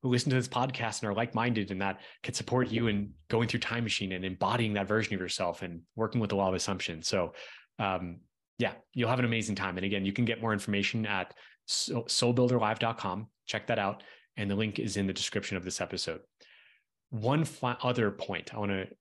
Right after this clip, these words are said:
share, or a gift actually, is really what, what this is, I wanna offer to you. And, um, you maybe have heard of me offering this gift to you before, but, uh, this might be the time for you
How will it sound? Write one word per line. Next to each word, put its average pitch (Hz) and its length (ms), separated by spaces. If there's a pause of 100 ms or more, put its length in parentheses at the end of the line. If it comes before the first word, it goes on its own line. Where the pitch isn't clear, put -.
share, 98 360
or 110 80 (140)
a 160 100
gift 131 380
actually, 92 400
is 101 140
really 101 260
what, 104 160 (220)
what 107 160
this 117 180
is, 104 260 (420)
I 113 40
wanna 110 160
offer 104 300
to 101 140
you. 98 160
And, 101 140
um, 90 340 (380)
you 156 140
maybe 160 320
have 101 140
heard 101 200
of 101 240
me 104 220
offering 101 420
this 98 180
gift 104 300
to - 80
you 104 60
before, 101 400
but, 104 280 (380)
uh, 101 180
this 98 200
might 107 240 (220)
be 110 100
the 104 100
time 113 240
for 117 120
you 87 160